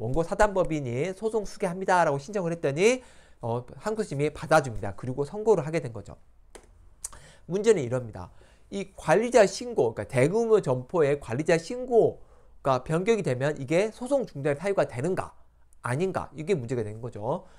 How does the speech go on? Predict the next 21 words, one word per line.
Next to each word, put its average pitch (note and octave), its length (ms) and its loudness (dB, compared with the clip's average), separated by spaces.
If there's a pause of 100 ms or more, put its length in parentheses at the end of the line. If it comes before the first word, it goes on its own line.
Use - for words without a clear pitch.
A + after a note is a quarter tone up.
(320)
이 D3 100 -4
소송 B3 300 -2
수계 G#3 220 0
인용이 D#3 420 -2
위법하면 D3+ 560 0
어떻게 - 220 -4
되는가, C3 420 -4 (260)
이게 C#3 140 -8
문제가 A2 220 -6
됩니다. F#2 260 -14
대법원 C#3 320 0
뭐라고 A#2 200 -4
하냐면 B2 520 -8 (1120)
권리 A3 640 2
의무에 F#3 800 -2
포괄 C4+ 460 4
승계된다는 F3 760 0
명문의 D#3 440 -2
규정이 D3 400 -4
없는 C3+ 360 -6
한, B2 420 0